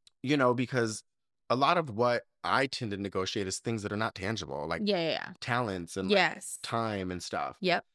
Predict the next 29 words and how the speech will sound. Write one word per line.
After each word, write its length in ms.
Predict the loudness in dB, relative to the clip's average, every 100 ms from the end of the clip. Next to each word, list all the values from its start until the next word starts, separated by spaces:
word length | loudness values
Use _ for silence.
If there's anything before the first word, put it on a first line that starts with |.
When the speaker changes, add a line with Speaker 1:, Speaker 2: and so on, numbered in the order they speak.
| _
Speaker 1:
So 600 | -4 2 4 6 4 0 _ _ _ _ _ _ _ -2
I 80 | -2
think 320 | 0 0 0
it's 140 | -6 -4
gonna 180 | 0 0
be 120 | 0
interesting 840 | -2 -2 -2 -6 -4 -2 -2 -4 -8 _ _ _ -10
to 120 | -8
see 340 | -6 -4 -4 -4
how, 640 | -4 -2 -2 0 -2 -4 _ _ _ _ _ _ _ _
um, 540 | -2 0 -2 -4 -8 -12 _ _ _ _ _ _ _ _ _ _
I 80 | -6
think 300 | -4 -4 -6
this 180 | -10 -6
upcoming 400 | -6 -4 -2 -2
generation 480 | -2 -2 -2 -4 -6
kind 220 | -4 -4
of 100 | -4
moves 500 | -4 -4 -6 -12 -10
forward 440 | -4 -2 0 -2 -4
with, 220 | -8 -8
like, 160 | -10 -8
the 100 | -4
advent 460 | -4 -4 -6 -8
and 100 | -8 -8
just, 180 | -8
like, 140 | -10 -12
the 60 |
consistent 880 | -12 -10 -8 -6 -6 -6 -6 -8 -10